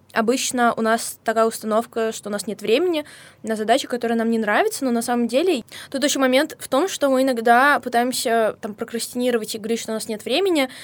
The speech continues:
с задачами, не которые нам, там, потенциально не нравятся или кажутся неприятными,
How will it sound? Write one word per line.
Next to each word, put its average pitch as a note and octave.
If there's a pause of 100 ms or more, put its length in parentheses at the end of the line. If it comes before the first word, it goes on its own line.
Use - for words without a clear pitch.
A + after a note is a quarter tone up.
(180)
с G#3+
задачами, A#3
не A#3+
которые F4
нам, A3
там, G3+ (100)
потенциально G#3+
не G#3+
нравятся G3+
или G3+
кажутся G#3+
неприятными, C#4